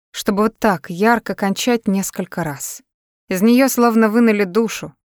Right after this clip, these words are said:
Она чувствует, как член Кая пульсирует внутри неё, как его семя выплёскивается наружу. Тело горит огнём, кончики пальцев покалывает.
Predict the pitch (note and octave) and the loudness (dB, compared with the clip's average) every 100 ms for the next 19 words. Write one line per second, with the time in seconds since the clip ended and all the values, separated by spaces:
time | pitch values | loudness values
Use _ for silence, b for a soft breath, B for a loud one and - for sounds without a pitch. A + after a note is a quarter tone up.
0 | - F#3+ A3 - C4 - G#3 - G3+ - | -2 2 2 2 0 0 -2 2 0 0
1 | G#3+ A3 G#3+ G#3+ G#3+ G#3 G3 F#3+ - A#3 | 2 4 4 4 2 2 -2 -4 0 2
2 | G#3 - F#3+ G3+ A3+ A3 F3 D3+ D3 - | 2 0 -2 0 0 0 0 -4 -10 -16
3 | _ _ - G3+ - G3 F#3 F#3+ A3+ G#3 | _ _ -4 -2 -2 -2 -2 -2 0 0
4 | F#3+ F3+ F3+ G3+ G3 - F3+ F#3 - F3+ | 0 -2 -4 -2 -2 -4 0 -2 -2 -4
5 | F3 E3+ D3+ D3 D3 _ _ _ _ _ | -4 -6 -8 -12 -18 _ _ _ _ _
6 | - - A3 G#3+ F#3+ G3+ G3+ G3 F3+ F3 | -6 0 2 4 2 2 2 0 0 -4
7 | D3 C3+ - _ - A3+ A3+ A3 A3 - | -6 -10 -18 _ -2 0 2 0 -2 0
8 | A3+ - G3+ - G3 - A3 E3+ D3 C#3 | 0 0 -6 -4 -4 0 -2 -2 -8 -12
9 | - | -18